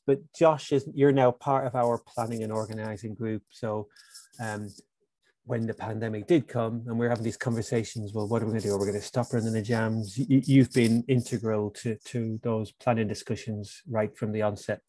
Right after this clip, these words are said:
And I, I think if I'm correct,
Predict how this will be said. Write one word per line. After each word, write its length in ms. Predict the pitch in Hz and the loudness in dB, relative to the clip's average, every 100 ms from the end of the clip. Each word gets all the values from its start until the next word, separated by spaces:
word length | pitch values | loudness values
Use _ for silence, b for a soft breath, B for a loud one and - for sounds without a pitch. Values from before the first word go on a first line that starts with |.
| b b b b _ 117 | b b b b _ 0
And 120 | 120 | 2
I, 180 | 120 - _ b b b b - | 2 -2 _ b b b b -6
I 60 | |
think 340 | 117 156 151 151 | 2 4 6 4
if 140 | 139 | 4
I'm 260 | 151 147 139 | 6 6 4
correct, 480 | - 123 117 120 | 2 4 4 0